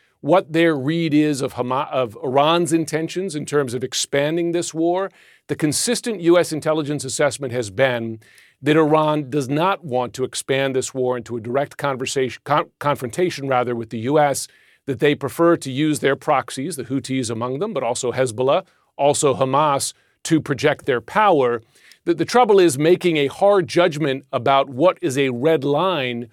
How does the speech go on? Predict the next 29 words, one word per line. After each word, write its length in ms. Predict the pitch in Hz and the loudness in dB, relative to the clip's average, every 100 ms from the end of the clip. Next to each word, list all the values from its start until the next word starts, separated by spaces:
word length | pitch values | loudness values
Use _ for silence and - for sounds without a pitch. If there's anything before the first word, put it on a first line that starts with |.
| _ | _
for 340 | - - 151 139 | -8 0 4 4
Iran, 420 | 123 120 113 147 | 4 0 0 -2
or 160 | 139 123 | -4 -6
indeed 300 | 120 135 135 | -4 -4 -2
what's 220 | 131 135 | -4 -4
a 40 | |
red 220 | 123 131 | -2 0
line 240 | 127 127 123 | 0 -4 -6
for 120 | 127 | -8
the 100 | 117 | -6
U 180 | 127 131 | -2 0
S, 220 | 127 123 | 0 -2
i-, 40 | |
is 280 | 143 160 123 | -6 -6 -4
not 200 | 139 170 | 0 2
an 100 | 165 | 0
exact 400 | 151 117 147 147 | -2 0 0 0
science. 520 | - 185 190 110 - | -2 -2 -2 -4 -10
So 300 | - 139 127 120 _ - _ | -2 0 0 -2 _ -20 _
this 160 | 156 143 | -2 -2
is 140 | 135 | -2
a 80 | 143 - | -6 -8
significant 560 | - 151 135 180 175 165 | -6 -2 2 2 4 2
attack 460 | 139 147 143 196 170 | 2 0 0 0 -2
against 460 | 117 127 131 - _ _ | -4 -4 -4 -10 _ _
an 120 | 143 | -2
Iranian 540 | 127 131 147 147 135 117 | 2 4 2 2 -2 -4
proxy. 760 | - 190 202 - 131 120 147 _ _ _ | 0 2 2 -4 -4 -6 -8 _ _ _
Uh, 180 | - 131 | 0 0